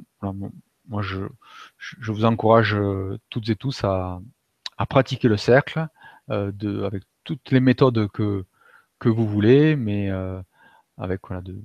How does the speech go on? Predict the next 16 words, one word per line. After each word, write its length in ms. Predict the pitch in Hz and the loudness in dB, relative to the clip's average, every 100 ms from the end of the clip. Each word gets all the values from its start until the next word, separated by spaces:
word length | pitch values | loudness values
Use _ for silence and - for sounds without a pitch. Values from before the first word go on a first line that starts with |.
| - 185 _ _ _ _ _ _ _ _ _ _ | -18 _ _ _ _ _ _ _ _ _ _ _
si, 300 | - - 117 | -14 -10 -10
avec 220 | 113 107 113 | -6 -4 -2
une 140 | 110 | 0
be-, 100 | 131 | 0
une 180 | - 123 | 0 4
belle 160 | 117 139 | 6 6
intention, 840 | 135 131 127 - 143 139 143 135 | 6 2 2 4 4 4 4 2
euh, 120 | 113 | 0
le 180 | 110 110 | 0 -2
cœur 240 | - 120 113 | 2 2 4
ouvert 560 | 113 120 127 127 113 | 4 8 8 8 6
et 80 | 104 | 2
un 40 | |
minimum 580 | 101 113 139 135 135 127 | 0 0 2 2 2 4
d'organisation, 1000 | 117 107 113 117 110 107 - 123 127 123 | 4 4 2 0 0 -2 0 0 0 0
euh, 140 | 104 | -2